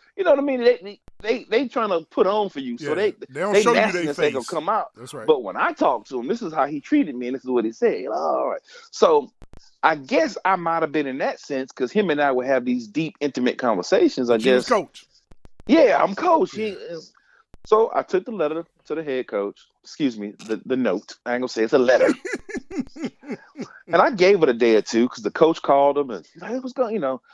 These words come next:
Speaker 1: I gave it a day or two, but I text him, you know, I, "Hey, I wanna talk to you. Just, and I heard you left the other day. Just checking on you, brother."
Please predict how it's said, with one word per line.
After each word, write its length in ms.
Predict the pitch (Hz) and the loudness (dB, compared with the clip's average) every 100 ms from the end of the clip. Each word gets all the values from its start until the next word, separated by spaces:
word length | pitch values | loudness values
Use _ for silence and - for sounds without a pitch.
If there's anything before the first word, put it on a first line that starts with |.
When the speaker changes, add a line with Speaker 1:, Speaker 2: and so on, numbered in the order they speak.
| _ - | _ -4
Speaker 1:
I 80 | 214 | -2
gave 260 | 160 190 226 | 2 0 2
it 60 | 135 | -2
a 40 | |
day 180 | 117 110 | -2 -4
or 80 | 101 | -4
two, 340 | - 117 120 | -6 -6 -6
but 120 | 101 | 0
I 120 | 139 165 | 0 0
text 420 | - - 196 - - | -6 0 0 0 -10
him, 240 | 98 220 _ - _ _ _ - | -10 -10 _ -20 _ _ _ -10
you 80 | 143 | -2
know, 260 | 120 120 - | -2 -2 -4
I, 160 | 110 - - | -6 -6 -6
"Hey, 120 | 185 | -2
I 160 | 139 - | -2 -2
wanna 260 | 127 151 139 | -2 -2 -2
talk 300 | - 135 - | 0 -2 0
to 100 | 139 | -2
you. 220 | 139 139 | 0 0
Just, 320 | 131 131 - _ - - _ _ _ - | -2 -6 -6 _ -20 -20 _ _ _ -6
and 180 | 104 101 | -4 -2
I 120 | 90 | 0
heard 280 | 123 131 123 | 4 4 4
you 80 | 120 | 2
left 260 | 120 127 | 2 4
the 80 | 120 | 2
other 120 | 123 | 0
day. 200 | 120 120 120 | 2 2 0
Just 160 | 135 | -2
checking 260 | - 175 120 | 0 0 0
on 120 | 101 | -4
you, 60 | 92 | -2
brother." 320 | 98 120 151 | 2 2 0